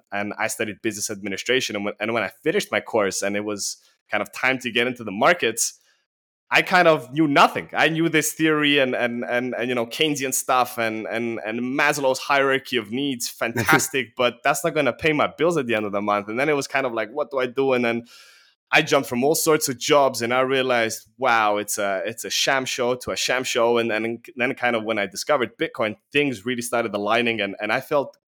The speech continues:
Speaker 1: good what I was doing. So I, I guess you have a similar kind of feel for it, right? Going from Wall Street, going to, to, to the exotic Latin America, trading commodities, traditional commodities, and then kind of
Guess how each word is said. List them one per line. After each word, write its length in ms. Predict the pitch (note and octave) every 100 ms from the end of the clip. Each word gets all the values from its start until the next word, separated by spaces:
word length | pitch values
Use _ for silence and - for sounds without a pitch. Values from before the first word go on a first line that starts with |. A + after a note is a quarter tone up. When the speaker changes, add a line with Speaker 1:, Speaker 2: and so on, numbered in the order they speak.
| _
Speaker 1:
good 220 | D#3+ D3+ A#2 _
what 160 | C3 A#2
I 60 |
was 220 | A2 G2+ -
doing. 260 | A#2 E2+
So 380 | - G#2+ G#2 G2+ - - - - _ _ _ C3+
I, 140 | D3+ C#3
I 80 |
guess 560 | C#3+ D3+ F3 - - - _ -
you 180 | D#3
have 180 | D#3 D#3
a 60 | C#3
similar 380 | - D#3+ D3 C#3+
kind 200 | D3+ C3+
of 80 | - - -
feel 280 | - G3
for 180 | F#3 A#2
it, 60 | F2
right? 240 | G#2+ C#3 C3+
Going 180 | B2+
from 200 | B2 B2
Wall 160 | B2 A#2+
Street, 260 | B2+ A#2+ -
going 300 | A2+ A#2+ A#2
to, 320 | C3 A#2 A#2
to, 320 | - A#2+ G#2+
to 140 | -
the 60 | A2
exotic 440 | G#2+ C3+ C3 B2
Latin 260 | C3+ B2 B2
America, 460 | A#2+ B2 A2+ A2+ A2+
trading 500 | - C#3+ B2 B2 A#2+
commodities, 720 | A#2+ A#2+ A2+ - A2+ A2 -
traditional 400 | A#2 B2 B2 A2+
commodities, 580 | A2+ A#2 A2+ A#2 A#2 G#2+
and 120 | G#2
then 120 | G#2
kind 220 | - G2+
of 120 | F#2+